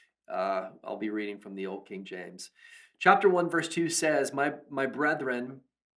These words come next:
count it all joy when you fall into diverse temptations, knowing this, that the trying of your faith worketh patience. But let patience have her perfect work, that you may be perfect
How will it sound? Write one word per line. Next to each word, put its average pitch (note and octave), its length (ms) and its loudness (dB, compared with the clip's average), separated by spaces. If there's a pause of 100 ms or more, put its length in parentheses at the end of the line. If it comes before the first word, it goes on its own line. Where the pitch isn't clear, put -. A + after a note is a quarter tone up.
(140)
count D3 260 2
it E3 80 2
all E3+ 200 4
joy C3 320 2
when B2+ 160 -4
you B2+ 100 -6
fall B2 540 2
into B2 320 -6
diverse B2+ 720 0
temptations, A#2+ 760 -6
knowing C#3 520 0
this, A2 560 -4 (400)
that A#2+ 160 -4
the C3 60 -2
trying C#3+ 680 0
of C3 220 -8
your C3 120 0
faith A2+ 600 -4 (240)
worketh A#2+ 640 0 (300)
patience. A#2+ 800 -6 (440)
But C3+ 140 0
let C#3+ 240 2
patience D#3 460 -2
have C#3+ 280 -4
her C3+ 140 2
perfect C3+ 560 -8
work, A#2 400 -6
that A2 180 -8
you A#2+ 200 -2
may B2+ 200 -4
be C3 160 -8
perfect G#2+ 680 -12